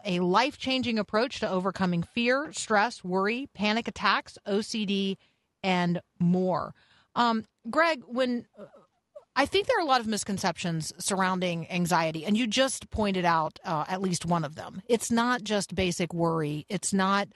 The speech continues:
uh, it's not just the, the, the stress that might be associated with working my way through a regular day. Um, there's something more going on. It has, it has at least one physical component, but oftentimes many.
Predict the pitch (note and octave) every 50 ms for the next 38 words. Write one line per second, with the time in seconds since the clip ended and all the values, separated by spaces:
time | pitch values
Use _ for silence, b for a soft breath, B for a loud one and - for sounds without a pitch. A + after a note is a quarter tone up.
0 | b b b b b b b b - G#3 G3+ F3+ E3+ - A3+ G3+ - A3+ A#3 A#3
1 | A3+ G#3 G#3 F#3+ - - F#3 E3 D#3 _ _ - F#3 G3 F#3+ F#3 F3+ - - G#3+
2 | F#3 F#3+ E3+ - - - - A3 G#3+ G3+ F#3+ - - F3 F#3+ G3 F#3+ G3 F#3 F#3
3 | F3+ E3+ - - G3 F#3 E3+ - G3+ F3+ F3+ F3 E3+ E3 D#3+ B B B B B
4 | B F#3+ F3+ E3+ F3 G3 G#3+ G3 - G3+ F#3+ F#3 F3+ F3 F3 F3 F3 F3 D#3+ -
5 | F#3+ F3+ E3+ E3 E3+ F3 F3 F3+ E3 D#3+ D#3 D#3+ D#3 C#3+ F3+ E3 D#3 D#3 C#3+ -
6 | - - - - b b b b b - - G3 F#3+ F#3 F3+ G3+ G#3+ G#3+ - -
7 | C#4 C4+ C#4 - D4 C4+ A#3+ G#3+ G3 G3+ F#3+ F3 F3+ F3+ E3+ F3 F3 - D#3+ D3+
8 | D3+ D3 D3 D3+ D3 - F#3+ G3+ G#3+ A3+ G#3 - - F#3+ G3 - - - A3 A3+
9 | G3+ G3 - G#3 G#3+ A#3+ A3 - - F3 F#3 G3 G3+ G3 G3 F3+ - F#3 D#3+ E3
10 | E3+ E3+ D#3+ - - E3 D#3+ - E3 D#3+ D#3 D#3 D#3 - - F3 E3+ - - F#3
11 | F#3+ - G3+ F#3 - - F3+ E3+ E3 E3 - E3+ D#3 D3+ D3+ D3 D3 D3+